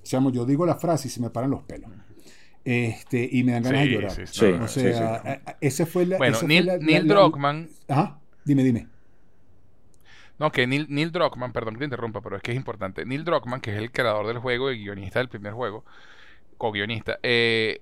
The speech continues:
Speaker 2: él comenta que esa escena donde él salva a Ellie, donde él abraza a Ellie y le dice, "I got you, baby girl", fue básicamente la escena por la que él quiso hacer el juego. O sea, ese, esa, eh, la idea de, de esta relación de,
Speaker 1: <laughs>
Speaker 2: de este,
Speaker 1: Verga.
Speaker 2: este hombre y esta niña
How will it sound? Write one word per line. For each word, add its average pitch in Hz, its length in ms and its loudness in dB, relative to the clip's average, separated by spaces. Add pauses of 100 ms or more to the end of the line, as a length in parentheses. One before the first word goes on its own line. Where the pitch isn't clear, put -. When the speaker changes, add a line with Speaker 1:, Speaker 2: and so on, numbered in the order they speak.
Speaker 2:
él 120 160 0
comenta 143 500 0
que - 220 -2
esa 156 280 2
escena 120 480 4 (680)
donde 98 260 -6
él 98 100 -6
salva 123 320 2
a 123 80 6
Ellie, 123 400 0
donde 101 340 -4
él 101 60 2
abraza 123 400 4
a - 20 6
Ellie 123 120 2
y - 20 -2
le 110 60 2
dice, 107 260 0
"I 117 40 -6
got 110 240 2
you, 113 100 -8
baby 101 300 -8
girl", 98 260 -6 (920)
fue 151 140 0
básicamente 156 640 4
la 151 80 4
escena 170 420 2 (560)
por 131 160 -4
la 120 80 2
que 127 100 -4
él 123 80 -2
quiso 156 240 -2
hacer 143 160 4
el 135 120 0
juego. 101 280 -4
O - 60 -12
sea, - 140 -2
ese, 117 280 0
esa, 135 300 4
eh, - 200 0
la 110 180 0
idea 127 260 6
de, 147 160 4
de - 120 -6
esta 147 180 0
relación 135 360 -2
de, 147 120 2
Speaker 1:
<laughs> 123 180 -2
Speaker 2:
de - 440 10
este, 160 300 10
Speaker 1:
Verga. 180 460 8
Speaker 2:
este 127 140 4
hombre 151 260 0
y - 20 2
esta 151 160 0
niña 156 480 -2